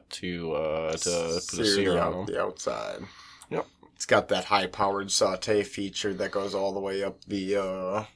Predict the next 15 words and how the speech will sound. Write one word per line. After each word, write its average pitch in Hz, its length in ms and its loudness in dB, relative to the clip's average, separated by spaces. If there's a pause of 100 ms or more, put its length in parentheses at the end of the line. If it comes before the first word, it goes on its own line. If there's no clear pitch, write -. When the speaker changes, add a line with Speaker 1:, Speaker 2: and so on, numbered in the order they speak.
(240)
Speaker 2:
the 101 80 -14
sides 98 480 0
of 95 140 -4
it 98 140 -6
so - 140 0
you 92 60 -6
can 98 180 -8
get 98 160 -8
the 95 120 0
edges 95 300 -2
good. 98 320 -6 (140)
Speaker 1:
Yeah. 87 380 0 (920)
Um, 127 580 8
but 143 100 8
yeah, 226 240 6